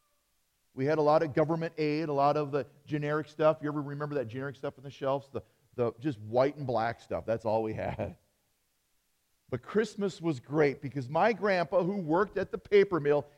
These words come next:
he had some money in my mind. He was rich. He even gave us the Sears catalog and said, "Pick a bunch of gifts." What? I circled as many things as I could. "What do you want?" This and this and this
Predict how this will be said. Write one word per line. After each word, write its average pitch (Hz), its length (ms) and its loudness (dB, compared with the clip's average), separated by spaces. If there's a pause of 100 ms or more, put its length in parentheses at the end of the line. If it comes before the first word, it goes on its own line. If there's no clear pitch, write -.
(140)
he 208 180 0
had 202 220 10
some 185 240 2
money 175 320 6
in 131 100 -6
my 151 220 4
mind. 117 280 -4
He 160 120 0
was 139 240 -2
rich. - 840 -8 (1080)
He 147 180 -8
even 170 360 -6
gave 156 180 0
us 147 140 -6
the 139 100 -10
Sears 139 300 -6 (100)
catalog 131 320 0
and 110 100 -10
said, 95 200 -6 (100)
"Pick - 220 -12
a 107 40 -8
bunch 110 280 -8
of 110 160 -16
gifts." 101 320 -6 (280)
What? 269 360 -2 (720)
I 285 140 10
circled 247 480 0
as 160 100 2
many 285 360 6
things 311 420 0
as 262 140 2
I 285 180 10
could. 233 380 8 (160)
"What 254 260 12
do 277 80 2
you 277 100 10
want?" 247 480 8 (200)
This 214 480 12
and 190 240 6
this 269 420 12
and 196 180 4
this 240 320 12